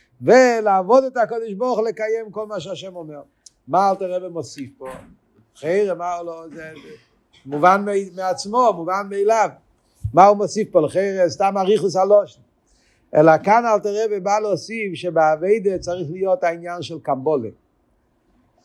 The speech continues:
זה לא מספיק שאתה מתבונן מה הקדוש ברוך הוא עושה. לשון חז"ל, קבלה עשה אל מלכות שמיים. זה מדויק.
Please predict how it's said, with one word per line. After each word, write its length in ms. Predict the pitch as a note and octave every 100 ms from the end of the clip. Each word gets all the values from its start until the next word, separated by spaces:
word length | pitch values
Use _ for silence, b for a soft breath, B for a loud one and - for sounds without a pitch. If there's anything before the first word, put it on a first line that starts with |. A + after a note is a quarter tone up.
| _ _ _ _ _ A2+
זה 200 | G#2+ D3+
לא 160 | G3+
מספיק 640 | G#3 D#3 - - G3 F#3 -
שאתה 360 | D#3 C#3+ D#3
מתבונן 540 | D3+ C3+ D3 D#3+ E3 D#3+
מה 100 | D3+
הקדוש 380 | - C3 A#2
ברוך 320 | G2+ C#3+ C3 G#2
הוא 120 | G2+
עושה. 200 | - - _ _ _ _ _ _ _ _ _ _
לשון 320 | - F#3 E3+ D#3+
חז"ל, 460 | D#3+ D3 F3 F#3 E3
קבלה 500 | D#3 C3+ D#3+ G3+ E3+
עשה 200 | C#3 E3
אל 100 | D3+
מלכות 380 | D3 D3 C#3 B2
שמיים. 440 | B2+ B2 A#2 G#2+ G2 _ _ _
זה 120 | A#2
מדויק. 460 | C3 B2 D#3 D#3+